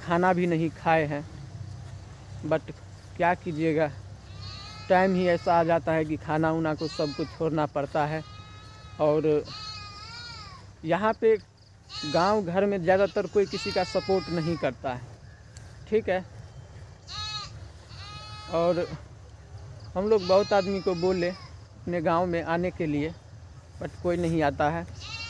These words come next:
बस आप लोग अपना प्यार दुलार हम पे बनाए रखिए, और क्या कहेंगे।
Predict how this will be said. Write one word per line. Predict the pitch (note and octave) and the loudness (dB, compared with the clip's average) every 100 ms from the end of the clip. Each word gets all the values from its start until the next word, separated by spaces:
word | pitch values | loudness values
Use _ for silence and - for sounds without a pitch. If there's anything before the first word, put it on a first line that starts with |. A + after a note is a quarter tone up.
| - A4 G#4 G4+ G4+ - G#4 G#4+ - - - - E3 | -8 -10 -12 -12 -14 -14 -14 -14 -14 -16 -18 -10 -2
बस | F#3 - - - - - - - - - - - - | -2 -2 -10 -16 -16 -16 -16 -16 -16 -16 -16 -14 0
आप | E3 F3+ | 2 2
लोग | G3 F#3+ | 2 2
अपना | F#3+ F3+ F3 | 2 0 2
प्यार | F#3+ F3 F3 | 6 8 6
दुलार | D#3 E3 E3+ | 6 6 6
हम | D#3+ E3 | 6 2
पे | F3+ D#3+ | 2 2
बनाए | F3+ E3 F3 F3+ | 4 6 8 8
रखिए, | D#3+ - D#3 D#3 - - - - - - - - - | 6 4 -2 -4 -8 -14 -16 -16 -16 -16 -16 -10 0
और | E3+ | 0
क्या | D#3 F3+ D#3 | 2 0 0
कहेंगे। | C3 C3+ C3 C3+ | -2 -2 -2 -4